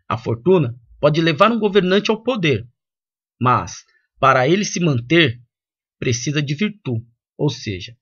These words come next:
agir não de forma repetitiva, simplesmente pelo fato de anteriormente derem,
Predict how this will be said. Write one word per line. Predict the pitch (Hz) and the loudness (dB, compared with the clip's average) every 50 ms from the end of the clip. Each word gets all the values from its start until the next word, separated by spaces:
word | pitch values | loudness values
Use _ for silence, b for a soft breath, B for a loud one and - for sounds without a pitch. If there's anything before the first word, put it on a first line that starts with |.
| _ - | _ -8
agir | - 139 123 135 185 190 | -4 -4 -2 0 0 0
não | 180 185 226 294 | 0 0 0 0
de | 247 247 | 0 -2
forma | 220 - - 185 185 170 165 151 | -2 0 0 2 2 2 2 2
repetitiva, | 139 156 156 - 160 151 - - - - - 143 127 113 113 107 - | 2 0 -2 -2 -4 -4 -4 -6 -8 -6 -4 -4 -2 -4 -4 -6 -8
simplesmente | - 151 139 120 135 131 127 143 143 143 - | -6 -6 -6 -4 -4 -4 -4 -4 -4 -6 -4
pelo | 143 131 127 | -6 -4 -4
fato | 117 123 139 127 120 135 | -4 -2 -2 -2 -2 -4
de | 139 139 | -6 -6
anteriormente | 135 120 - 143 143 139 127 120 110 120 143 165 156 - 127 | -8 -6 -6 -6 -4 -4 -2 -2 -2 -2 -2 -2 -2 -4 -4
derem, | 127 131 127 135 131 127 120 | -2 -2 -2 -2 -4 -6 -10